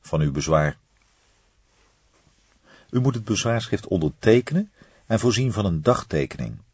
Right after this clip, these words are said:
plaats en datum. Tevens moet u een kopie van de beschikking en eventuele andere relevante stukken die op de zaak betrekking hebben, meezenden. Als het bezwaarschrift niet aan deze eisen voldoet,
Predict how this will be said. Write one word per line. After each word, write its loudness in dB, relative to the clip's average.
plaats -4
en -4
datum. 0
Tevens 2
moet -2
u 4
een -2
kopie -2
van -4
de -2
beschikking -2
en -4
eventuele -2
andere 0
relevante -2
stukken -4
die -2
op -4
de -6
zaak -2
betrekking -6
hebben, -2
meezenden. 2
Als 2
het -2
bezwaarschrift -4
niet 0
aan -4
deze -2
eisen -2
voldoet, -8